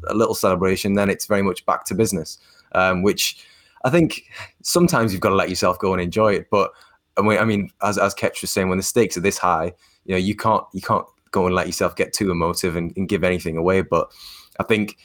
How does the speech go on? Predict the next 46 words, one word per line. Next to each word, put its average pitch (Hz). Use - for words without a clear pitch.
yeah, 107
Mancini 120
and 110
his 101
backroom 101
staff -
are 92
really, 92
um, 87
they're, 107
they're 104
really 104
something. 95
Um, 90
there's, 101
there's 104
one, 110
um, 95
there's 98
one 113
member, 104
Gianni 101
Vio, 87
who's, 92
uh, 87
who, 90
there -
was 92
a 80
fantastic 104
piece 98
about 85
him, 87
uh, 82
about -
his 87
set -
piece 104
expertise. 87
He 90
has 90
something 101
like 90
four 107
thousand 95
routines, 90